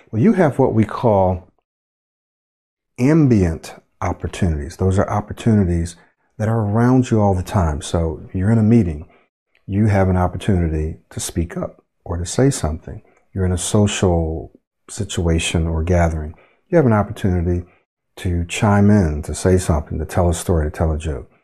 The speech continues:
Um, and you have plenty of other opportunities that are ambient. They're there with you. They're around you all the time.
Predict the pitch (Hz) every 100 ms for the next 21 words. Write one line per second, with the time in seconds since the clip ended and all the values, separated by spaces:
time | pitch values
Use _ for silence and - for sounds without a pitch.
0 | _ _ _ _ _ - 85 78 104 110
1 | 104 - 139 170 139 110 123 104 - -
2 | 107 - - 131 107 85 92 85 - 117
3 | 120 123 92 80 - - 85 78 80 98
4 | 98 95 90 95 - 82 82 82 82 87
5 | 95 92 85 76 78 - 107 87 85 -
6 | 98 82